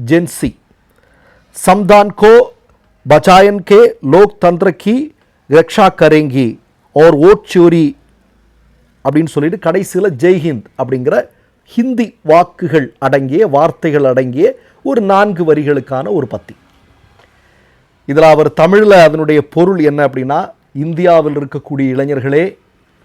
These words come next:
இந்தியாவில் இருக்கக்கூடிய இளைஞர்களே, மாணவர்களே,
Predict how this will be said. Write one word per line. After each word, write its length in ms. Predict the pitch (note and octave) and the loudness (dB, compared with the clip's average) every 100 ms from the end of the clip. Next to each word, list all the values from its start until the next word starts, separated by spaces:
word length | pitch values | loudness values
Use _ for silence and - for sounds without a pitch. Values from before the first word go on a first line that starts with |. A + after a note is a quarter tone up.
| _ _ _ - | _ _ _ -10
இந்தியாவில் 560 | D3 D#3+ F3 E3 D#3 | -8 0 2 2 0
இருக்கக்கூடிய 800 | D3 C#3 D#3 - C#3+ C#3+ C#3+ B2 - B2 | -6 -8 -12 -8 -6 -2 0 -2 -6 -4
இளைஞர்களே, 680 | C#3 D#3+ D#3 C#3 D3+ F3+ - _ _ _ _ _ _ _ _ _ _ | 0 0 -2 -2 0 0 -4 _ _ _ _ _ _ _ _ _ _
மாணவர்களே, 920 | A#2+ C3 E3 F3+ D#3 D3+ D#3 E3+ G3 | -6 0 2 2 2 2 2 2 0